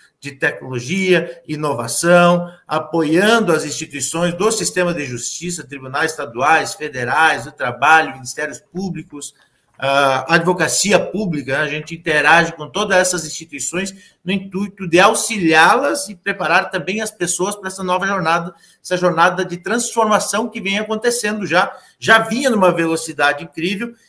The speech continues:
e que por, por, por esse episódio aí, eh, eh, da pandemia acabou que acelerou em muito a adoção de tecnologia. Mas não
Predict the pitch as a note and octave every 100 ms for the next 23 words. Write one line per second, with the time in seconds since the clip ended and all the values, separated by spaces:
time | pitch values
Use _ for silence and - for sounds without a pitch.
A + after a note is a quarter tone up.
0 | _ - F3+ F3 G3 G#3 - F#3 F#3+ F3
1 | B2 - _ D3 B2 D#3+ E3+ E3+ D3+ B2
2 | A#2+ F#3+ F#3 C3 D3 F3 A#2+ C#3 C#3 C3
3 | B2+ - C3+ B2+ C#3 - D3+ D3 C#3 D3+
4 | F3+ F#3+ F#3+ E3+ E3+ F3 F3+ E3+ F3 E3+
5 | D#3 E3+ - _ _ - A3+ G3 E3+ F3+
6 | F3+ F#3 F3+ F3+ F3 D3 C#3 C#3 C#3 C#3+
7 | C#3+ D3 B2 A2 F#2 _ _ _ G3 F#3+
8 | G#3